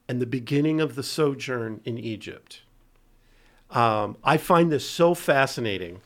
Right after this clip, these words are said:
and it just goes to show how God leaves nothing out. Genesis forty-seven, Jacob has come to Egypt. He has brought, you're familiar, the nation of Israel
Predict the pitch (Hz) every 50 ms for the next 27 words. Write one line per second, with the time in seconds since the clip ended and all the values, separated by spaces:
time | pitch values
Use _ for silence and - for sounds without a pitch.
0 | _ _ - - 131 135 135 120 117 147 165 151 - - - 165 - 147 139 143
1 | 143 143 - 143 123 - - 147 131 127 120 113 104 117 113 113 131 123 117 113
2 | 113 117 110 107 - 113 104 92 101 101 98 98 92 87 - - - _ - _
3 | - - - - - - - - _ _ _ _ _ _ - 107 120 156 165 185
4 | 185 - - 190 - - - - 151 147 165 165 170 156 - - - 165 151 147
5 | 123 110 98 98 107 113 117 - - - - _ _ _ _ _ _ - _ _
6 | _ _ _ _ _ _ _ _ _ - - _ _ _ _ _ _ _ _ _
7 | _ _ _ _ _ _ _ _ _ _ _ _ _ _ _ _ - - 113 101
8 | - 147 143 165 160 - 180 147 117 123 143 127 - - - - 156 160 170 165
9 | 185 180 156 151 143 143 131 123 147 156 156 - - - - - - _ _ -
10 | _ _ _ _ _ _ _ _ _ _ _ _ _ _ _ _ _ _ _ _
11 | - - - 160 156 151 135 117 113 107 - 135 131 127 131 139 147 147 - -
12 | - - - - - 135 135 123 - 147 139 135 139 143 143 147 151 156 156 151
13 | - 156 131 123 127 135 139 160 151 - - - 165 156 156 151 156 143 135 143
14 | 135 123 117 123 120 117 110 110 98 80 -